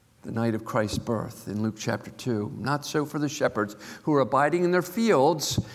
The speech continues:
keeping watch over their flocks by night. Because for them, it was real, lions and tigers and bears,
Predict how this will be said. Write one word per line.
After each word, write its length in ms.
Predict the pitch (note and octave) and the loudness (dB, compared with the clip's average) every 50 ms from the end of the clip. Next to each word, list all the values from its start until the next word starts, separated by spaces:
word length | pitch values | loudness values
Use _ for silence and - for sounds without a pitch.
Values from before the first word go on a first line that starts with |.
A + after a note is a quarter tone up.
| - - - | -18 -14 -4
keeping 340 | - D#3+ - - C#3 C#3 C#3 | -2 0 2 2 2 4 6
watch 340 | D3 D3+ D#3+ E3+ E3 - | 6 6 6 4 2 -2
over 180 | F3 E3 D#3 E3+ | -2 0 2 2
their 140 | D#3 D3+ E3 | 2 2 0
flocks 540 | D#3+ D#3+ D3+ C3+ C3 C3+ C#3 C#3 - - - | 0 0 2 2 4 4 2 0 -4 -10 -4
by 240 | - C#3+ D3 D3+ | 0 0 0 2
night. 480 | D3 D#3+ G3 B3 G#3+ C#3+ A#2 - - - - - - - - - _ | 0 -2 -2 -2 0 0 -2 -2 -4 -14 -18 -20 -20 -20 -20 -8 _
Because 380 | - D#3+ - G3+ F#3+ E3+ - | -4 2 4 4 4 4 0
for 180 | - - D3+ C3+ | -2 0 0 2
them, 400 | A#2 - B3 D4 D4 B3+ A3+ G#3 | 6 6 8 8 8 6 4 0
it 260 | - - - F3+ D3 | 2 2 2 2 4
was 300 | - G#3+ B3+ B3+ G#3 G3 | 6 4 4 4 4 2
real, 340 | F#3+ G3+ G3 F3+ C#3 A#2 G#2+ | 2 6 6 8 8 6 4
lions 540 | G2 D#3+ F#3 F3+ E3+ D#3+ D#3+ D3+ D3 C#3 D3+ | 4 6 6 6 6 4 4 2 2 0 0
and 200 | F3+ D#3+ D3 C3+ | 0 0 0 0
tigers 500 | D#3+ D3+ E3 D#3+ D#3 D3 D#3+ D3+ C3 C#3 | 2 4 4 4 4 2 2 0 0 0
and 220 | D3+ E3 C#3 B2+ E3 | 0 0 0 4 6
bears, 580 | E3 D3+ C#3+ C3+ A#2+ G#2+ G#2 G2+ G2+ - - | 6 8 8 6 6 4 2 -2 -4 -10 -16